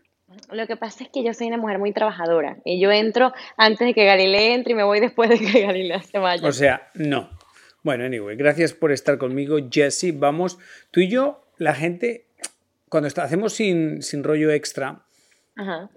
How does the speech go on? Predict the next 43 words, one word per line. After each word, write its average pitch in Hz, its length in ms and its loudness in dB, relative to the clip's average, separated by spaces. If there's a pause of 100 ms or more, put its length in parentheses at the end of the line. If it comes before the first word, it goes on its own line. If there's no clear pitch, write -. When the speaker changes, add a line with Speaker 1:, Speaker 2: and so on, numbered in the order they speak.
Speaker 2:
tú 160 120 0
tienes 196 260 -2
una 220 140 -2
forma 196 220 -4
muy 175 160 0
diferente 170 380 -2
de 180 60 0
pensar. 147 420 -6
Creo 208 260 2
que 220 80 0
a 185 40 6
veces 175 300 0
coincidimos, 156 920 -4 (340)
pero 151 140 -2
a 151 40 2
Speaker 1:
Ajá. 160 80 0
Speaker 2:
veces 190 140 -4
me 180 100 -2
sorprendes 143 560 -4
con 139 160 -6
tus 120 140 -10
pensamientos 123 640 -10
como 131 240 -8
para 113 140 -4
el 117 80 -2
otro 127 180 -4
lado. 110 320 -4
O - 20 -20
sea, 120 140 -14
como 120 160 -12
yo 117 140 -8
digo, 107 240 -12
"What? 113 340 -10 (160)
¿Qué 139 120 -4
ha 131 60 -2
dicho?". 135 400 -8 (880)
Speaker 1:
Y 254 140 2
yo 254 180 6
pienso 277 280 4
lo 269 80 6
mismo 240 200 0
de 233 140 -2
ti, 254 300 -4